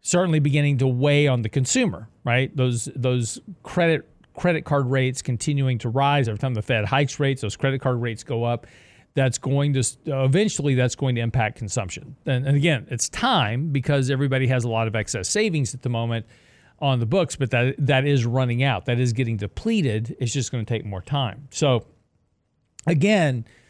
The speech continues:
you know, we should see things trending along at about two percent a month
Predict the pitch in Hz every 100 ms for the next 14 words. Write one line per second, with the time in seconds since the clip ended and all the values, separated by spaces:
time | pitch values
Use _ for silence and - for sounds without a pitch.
0 | _ _ _ _ _ _ _ _ _ 147
1 | 131 127 147 147 - 202 - 190 165 175
2 | 156 147 123 - 175 170 156 139 139 139
3 | 139 123 120 127 - 180 175 151 - 147
4 | 147 127 123 - -